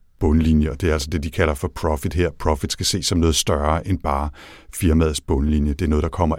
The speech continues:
alle til gode i virkeligheden. Og til det kan man så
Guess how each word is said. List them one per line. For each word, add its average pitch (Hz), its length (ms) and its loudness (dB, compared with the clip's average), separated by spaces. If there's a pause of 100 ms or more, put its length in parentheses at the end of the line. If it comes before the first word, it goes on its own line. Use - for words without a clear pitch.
alle 76 280 0
til - 200 -8
gode 71 380 -6
i 82 40 -6
virkeligheden. 71 440 -4 (640)
Og 90 140 0
til 104 140 -2
det 113 120 6
kan 127 100 4
man 98 80 4
så 87 220 2